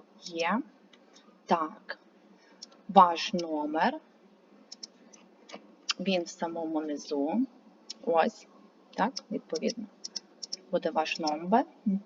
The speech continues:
number. Ваше ім'я, last name, first name, ваше прізвище, а, date of birth, коли ви народились, відповідно, в такому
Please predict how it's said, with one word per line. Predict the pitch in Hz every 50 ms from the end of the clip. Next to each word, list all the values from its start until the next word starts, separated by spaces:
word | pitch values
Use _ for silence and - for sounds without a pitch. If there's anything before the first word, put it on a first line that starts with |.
| - -
number. | 196 180 180 185 196 208 262 311 - - - - - - - - - - - - -
Ваше | 202 208 202 202 - - 190
ім'я, | 170 160 160 160 160 160 175 202 226 240 226 -
last | 185 175 170 - - -
name, | 175 165 160 160 160 170 185 226 269 339 - - - - - - - -
first | 175 165 165 170 - -
name, | 170 160 156 151 151 160
ваше | 160 160 - - -
прізвище, | - - 160 151 147 156 160 175 175 - - - 254 - - - - - - - - - - - -
а, | - 180
date | 170 160 - 180 170 170 - 170 - -
of | 160 - - - 226 - - -
birth, | 156 143 147 151 196 208 - - -
коли | - 196 170 165
ви | 165
народились, | 165 160 160 156 156 151 - - 170 165 156 156 156 165 196 247 269 - - -
відповідно, | 247 - - - 240 220 233 240 240 233 233 233 226 233 233 240 - - - 285 - - - - - -
в | 185 - -
такому | - 185 - 196 180